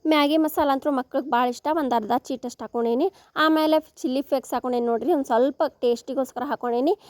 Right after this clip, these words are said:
ಅಚ್ಚ ಖಾರದ ಪುಡಿ ಒಂದ್ ಸ್ಪೂನ್ ಹಾಕ್ಕೊಂಡೇನಿ. ಬೇಕಂದ್ರೆ ಹಾಕ್ಕೋಬೋದು, ಇಲ್ಲಾಂದ್ರೆ ಸ್ಕಿಪ್ ಮಾಡ್ಬೋದು ನೀವು. ಅರ್ಧ ಸ್ಪೂನ್ ಧನಿಯಾ ಪುಡಿ ಮತ್ತು ಅರ್ಧ ಸ್ಪೂನ್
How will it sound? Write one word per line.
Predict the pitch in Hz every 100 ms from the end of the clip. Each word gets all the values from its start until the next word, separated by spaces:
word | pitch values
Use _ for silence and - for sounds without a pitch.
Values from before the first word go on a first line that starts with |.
| - -
ಅಚ್ಚ | 294 -
ಖಾರದ | 330 285 269
ಪುಡಿ | 285
ಒಂದ್ | 294 254
ಸ್ಪೂನ್ | 247 - 262
ಹಾಕ್ಕೊಂಡೇನಿ. | 247 - 240 262 359 247
ಬೇಕಂದ್ರೆ | 269 269 277 294
ಹಾಕ್ಕೋಬೋದು, | 247 - 240 262 294 359
ಇಲ್ಲಾಂದ್ರೆ | 240 240 247 285
ಸ್ಕಿಪ್ | - 254 -
ಮಾಡ್ಬೋದು | 240 220 233 226
ನೀವು. | 233 247 403 - - - -
ಅರ್ಧ | 302 302
ಸ್ಪೂನ್ | 311 - 330 330
ಧನಿಯಾ | 277 269 269 269
ಪುಡಿ | 311 302
ಮತ್ತು | 311 277
ಅರ್ಧ | 254 233
ಸ್ಪೂನ್ | 254 - 277 277